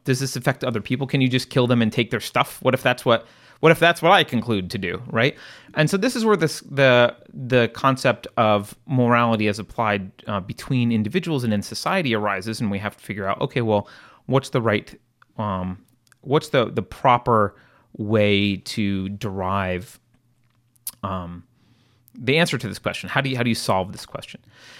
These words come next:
And there's a couple basic models. One I'll call the kind of Randian model, which is,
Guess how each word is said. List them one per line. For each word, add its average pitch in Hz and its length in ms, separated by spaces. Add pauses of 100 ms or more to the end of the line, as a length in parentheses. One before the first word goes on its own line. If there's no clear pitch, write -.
(180)
And 170 120
there's 185 140
a 196 40
couple 254 240
basic 180 420
models. 123 380
One 170 540
I'll 135 140
call 135 320
the 127 80
kind 127 160
of 110 80
Randian 117 880
model, 107 600
which 110 360
is, 107 600